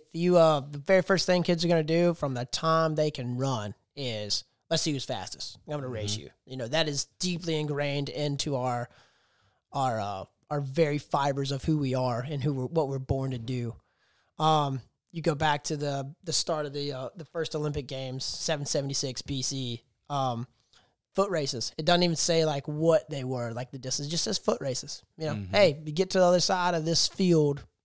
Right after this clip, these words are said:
Speaker 1: first." You know,
Speaker 2: Mm-hmm.
Speaker 1: obviously there's no, there's no clock then. They're not timing it. It's, it's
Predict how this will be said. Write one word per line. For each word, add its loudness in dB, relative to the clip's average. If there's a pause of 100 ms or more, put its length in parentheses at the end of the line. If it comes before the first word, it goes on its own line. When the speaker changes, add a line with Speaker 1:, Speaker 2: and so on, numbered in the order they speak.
(480)
Speaker 1:
first." -10 (460)
You -6
know, -4
Speaker 2:
Mm-hmm. -8
Speaker 1:
obviously 0
there's 0
no, 0 (120)
there's 2
no 6
clock 2
then. 0
They're 0
not -4
timing -4
it. -4
It's, -4
it's -4